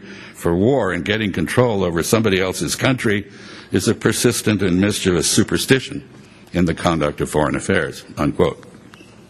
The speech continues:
Sanctions quite predictably did not suffice to bring about Saddam's withdrawal from Kuwait.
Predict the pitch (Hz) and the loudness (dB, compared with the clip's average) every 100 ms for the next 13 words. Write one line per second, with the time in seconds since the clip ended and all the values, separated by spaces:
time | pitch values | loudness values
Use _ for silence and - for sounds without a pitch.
0 | - - - - - - 175 165 156 131 | -20 -20 -20 -16 -2 2 2 2 0 0
1 | - 147 143 147 - 110 151 - 110 113 | 0 2 0 0 -4 -2 -2 -4 0 0
2 | 90 82 104 98 107 - - 101 - 69 | 0 0 0 2 0 -2 -6 -2 0 0
3 | 69 92 - - - - - - - 87 | 0 -4 -6 -12 -16 -20 -20 -4 0 2
4 | 113 107 92 90 90 - - - - - | 2 2 0 -2 -2 -8 -16 -20 -20 -8
5 | - 85 95 95 92 87 - 92 82 104 | -2 2 2 2 0 -2 -2 -2 0 2
6 | 95 87 82 - 87 87 - - 117 - | 2 0 -2 -2 0 0 0 0 0 0